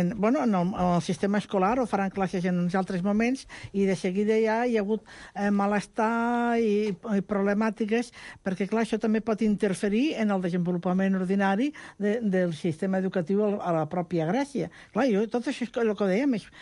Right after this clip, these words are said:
és molt complicat, però, escolti'm, pues, hi hem de posar, hi hem de posar voluntat, hi hem de posar força, i hem de veure com hi responem, i jo trobo que aquí no som responsables de res. Vull dir, crec que la història ens demanarà comptes de la insensibilitat i de la irresponsabilitat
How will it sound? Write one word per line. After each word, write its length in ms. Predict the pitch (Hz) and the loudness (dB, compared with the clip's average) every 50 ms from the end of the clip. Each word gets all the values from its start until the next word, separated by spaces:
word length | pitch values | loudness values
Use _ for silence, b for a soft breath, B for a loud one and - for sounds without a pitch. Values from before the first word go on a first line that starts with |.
| B B | B B
és 140 | B 170 160 196 | B -2 0 0
molt 160 | 185 220 - | 0 0 0
complicat, 560 | - 302 254 - 190 160 - 190 247 311 - - - | 0 0 0 0 -2 -2 0 0 -2 -2 -2 -4 -4
però, 80 | 202 | -4
escolti'm, 400 | 180 - - 196 190 - 320 320 - | -4 -4 -4 -4 -4 -2 0 0 0
pues, 140 | - 220 | 0 0
hi 80 | 196 226 | 2 2
hem 100 | 254 320 339 | 2 2 0
de 80 | 320 - | -2 -2
posar, 380 | - 226 185 190 190 185 180 - B B B B | -2 -2 0 2 2 0 0 -2 B B B B
hi 100 | 208 202 | 0 2
hem 80 | 220 233 | 2 2
de 100 | 254 247 | 0 0
posar 300 | 220 247 202 190 202 190 | 0 0 0 0 0 2
voluntat, 460 | 185 185 180 180 175 160 180 185 185 | 2 0 0 0 0 0 -2 0 0
hi 80 | 233 254 | 0 0
hem 80 | 269 277 | 0 0
de 80 | 262 | -2
posar 240 | 220 220 196 202 175 | -2 -2 -2 -2 -2
força, 400 | - 196 185 185 - 240 254 254 - B B B B | -2 -4 -4 -4 -4 -4 -6 -6 -8 B B B B
i 80 | 220 | 0
hem 80 | 240 240 | 2 2
de 80 | 240 285 | 2 2
veure 220 | 277 269 247 214 | 2 2 0 0
com 160 | - 196 180 180 | 0 -2 -2 0
hi 80 | 170 | 0
responem, 640 | 156 160 165 - - - 143 147 180 233 277 269 214 | -2 -2 -4 -8 -6 -4 -2 0 2 2 2 2 0
i 140 | 202 180 170 | 0 0 0
jo 80 | 170 170 - | 0 0 0
trobo 220 | 202 196 196 214 220 | 0 2 2 2 0
que 140 | - 247 214 | 0 -2 -2
aquí 340 | - 214 214 208 233 247 269 B B B B B B | 0 0 0 2 2 0 -2 B B B B B B
no 300 | 208 196 196 196 214 214 | 0 2 2 4 2 2
som 220 | - - 180 190 220 | 0 0 0 0 0
responsables 720 | 220 220 - - 185 170 151 - 170 160 160 180 190 175 | 0 -2 -2 -2 -2 -2 -2 -2 -2 -2 0 0 0 0
de 80 | - 180 | 0 -2
res. 220 | 156 147 151 156 151 | 0 0 -2 -2 -2
Vull 140 | 170 170 160 | -2 -2 -2
dir, 80 | 165 165 | -4 -2
crec 320 | - - 175 185 196 - B B B B B B | 0 2 2 2 2 0 B B B B B B
que 100 | B 185 | B 2
la 80 | 180 180 | 2 2
història 640 | 170 - - 196 185 175 175 180 190 196 196 202 | 0 0 -2 0 0 2 2 2 2 2 2 0
ens 160 | 202 185 180 165 | 0 0 0 2
demanarà 480 | 180 175 175 175 170 170 170 170 175 | 2 2 2 2 2 2 2 2 0
comptes 460 | 151 - 175 170 160 151 185 190 - - B B B B B | 0 0 0 0 0 0 0 -2 -2 -4 B B B B B
de 160 | 170 180 175 | 0 2 2
la 140 | 180 180 180 | 4 4 4
insensibilitat 920 | 202 220 220 - - 208 190 - - 185 175 170 170 151 180 180 180 170 - | 4 2 2 0 0 -2 -2 -2 -2 -2 -2 -2 -2 0 0 -2 -2 -2 -2
i 40 | 175 | -2
de 80 | 175 175 | 0 0
la 140 | 175 175 185 196 | 2 2 2 2
irresponsabilitat 1200 | 220 226 208 208 196 202 196 - - - 180 175 156 - 185 160 160 165 156 156 175 175 180 | 2 0 0 0 0 -2 -6 -8 -6 -4 -4 -4 -2 -2 -2 -2 -2 -2 -2 0 -2 -2 -2